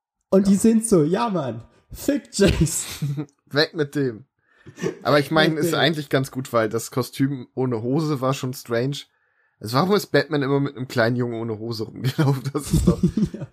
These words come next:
Speaker 2: er hat sich einsam
Speaker 1: Naja, es
Speaker 2: gefühlt, das
Speaker 1: vor,
Speaker 2: macht's
Speaker 1: vor allem
Speaker 2: nicht
Speaker 1: das
Speaker 2: besser.
Speaker 1: Lustige ist, äh, Jason ist gar nicht mal so klein mehr in dem Comic.
Speaker 2: Ja.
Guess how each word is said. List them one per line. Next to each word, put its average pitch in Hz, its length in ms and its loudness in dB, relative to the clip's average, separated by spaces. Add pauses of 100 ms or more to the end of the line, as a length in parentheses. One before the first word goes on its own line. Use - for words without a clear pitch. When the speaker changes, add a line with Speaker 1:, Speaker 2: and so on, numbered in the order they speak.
Speaker 2:
er 143 120 0
hat 151 100 -2
sich 143 200 -4
einsam 135 360 4
Speaker 1:
Naja, 131 60 2
es 127 60 0
Speaker 2:
gefühlt, 135 400 -2
das 196 160 -4
Speaker 1:
vor, 135 100 -2
Speaker 2:
macht's 120 140 -4
Speaker 1:
vor 123 140 2
allem 143 140 2
Speaker 2:
nicht 139 100 0
Speaker 1:
das 127 100 0
Speaker 2:
besser. 139 120 0
Speaker 1:
Lustige 127 280 0
ist, - 480 0
äh, 104 460 0
Jason 127 320 2
ist 104 160 -2
gar 110 140 4
nicht 110 120 -2
mal 104 140 2
so 104 120 -2
klein 101 400 0
mehr 95 180 -4
in 92 80 -6
dem 95 280 -6 (600)
Comic. 92 480 -2 (260)
Speaker 2:
Ja. 120 480 0